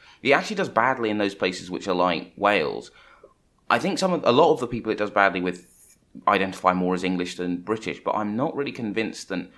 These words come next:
my instinct is the reason why Labour does well with people who identify as British is because people who identify as British, not English, are more likely to be minorities,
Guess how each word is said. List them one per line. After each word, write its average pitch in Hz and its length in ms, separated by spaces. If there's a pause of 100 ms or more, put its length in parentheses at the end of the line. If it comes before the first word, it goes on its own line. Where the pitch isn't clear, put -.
(180)
my 104 180
instinct 143 320
is 92 100
the 98 80
reason 147 300
why 120 260
Labour 104 240
does 101 120
well 101 160
with 92 140
people 92 200
who 90 100
identify 90 340
as 90 60
British 95 240
is 80 160
because 85 260
people 101 260
who 95 120
identify 92 400
as 85 60
British, - 240
not - 120
English, 87 200
are 87 60
more 87 220
likely 85 180
to - 100
be 85 80
minorities, 85 800